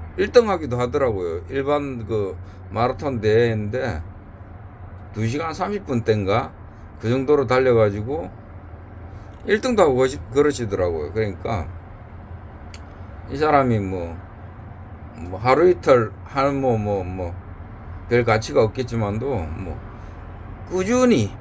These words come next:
매일매일 이렇게 막 출퇴근할 때 뭐, 러닝하면서 출퇴근하고, 그것도 노가다 그 비계공으로서 뭐, 힘든 일을 하는데도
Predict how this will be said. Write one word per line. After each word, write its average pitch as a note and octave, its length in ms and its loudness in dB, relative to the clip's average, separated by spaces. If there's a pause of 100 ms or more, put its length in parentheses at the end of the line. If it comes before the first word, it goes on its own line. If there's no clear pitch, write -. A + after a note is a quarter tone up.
매일매일 E3+ 640 4
이렇게 D3 280 -2
막 G2 240 0 (1000)
출퇴근할 A#2 600 4
때 G#2+ 180 6
뭐, F#2 360 -4 (640)
러닝하면서 C#3 1000 4 (420)
출퇴근하고, G2+ 800 2 (220)
그것도 B2+ 260 0
노가다 C3+ 480 6 (180)
그 G2+ 300 0 (480)
비계공으로서 B2+ 840 4
뭐, G2 240 -2
힘든 D3+ 360 -2
일을 B2 240 4
하는데도 A2 520 2